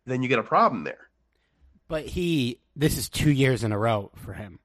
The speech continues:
Speaker 2: He was a ghost in his last year in Chicago. We all chalked it up to
Speaker 1: It's Chicago.
Speaker 2: Okay, he did
Speaker 1: I mean,
Speaker 2: worse
Speaker 1: it's
Speaker 2: here.
Speaker 1: Chicago.
Speaker 2: He put up worse numbers here.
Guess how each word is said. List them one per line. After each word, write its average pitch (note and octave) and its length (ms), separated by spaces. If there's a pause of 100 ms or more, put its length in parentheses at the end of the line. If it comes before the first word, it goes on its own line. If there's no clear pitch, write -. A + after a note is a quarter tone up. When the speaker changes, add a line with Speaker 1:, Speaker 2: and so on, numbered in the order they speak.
(160)
Speaker 2:
He C3+ 140
was A#2+ 160
a G2 60
ghost - 680 (180)
in B2+ 100
his A2 120
last A#2+ 300
year A#2+ 60
in F#2+ 60
Chicago. A2 520
We G#2+ 160
all G#2 140
chalked - 360
it A#2 80
up G#2+ 320
to G#2 460
Speaker 1:
It's - 180
Chicago. G#3+ 880 (340)
Speaker 2:
Okay, G#3+ 560 (140)
he G3 200
did F3 220
Speaker 1:
I - 40
mean, G3+ 100
Speaker 2:
worse G#3+ 140
Speaker 1:
it's - 100
Speaker 2:
here. B3 260
Speaker 1:
Chicago. F#4+ 580
Speaker 2:
He G#3+ 100
put - 160
up A#3+ 160
worse D#3 540
numbers F#3 460
here. A2 300